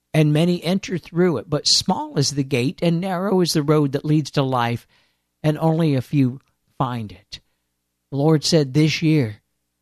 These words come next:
this is what he was saying back at the beginning of the Jewish New Year, and it goes in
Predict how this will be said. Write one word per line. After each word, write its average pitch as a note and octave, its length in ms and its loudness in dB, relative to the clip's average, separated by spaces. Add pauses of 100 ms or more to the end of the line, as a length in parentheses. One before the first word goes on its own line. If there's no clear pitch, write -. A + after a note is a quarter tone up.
(100)
this C#3+ 180 -2
is C#3+ 120 -6
what D3 120 2
he D3 60 2
was C3+ 180 -2
saying C#3+ 360 0
back C3+ 480 -2
at B2+ 380 -4
the C3 240 0
beginning C#3+ 500 0
of C3 80 -2
the B2+ 80 -2
Jewish C3+ 420 0
New A#2 100 -8
Year, G#2+ 240 -8 (640)
and C#3+ 160 2
it C3+ 80 -4
goes C#3 280 2
in C3 280 -2